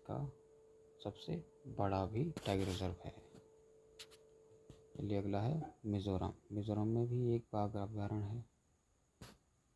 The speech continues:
वो है डंपा टाइगर रिजर्व।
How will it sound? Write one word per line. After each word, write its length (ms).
वो 160
है 220
डंपा 440
टाइगर 320
रिजर्व। 340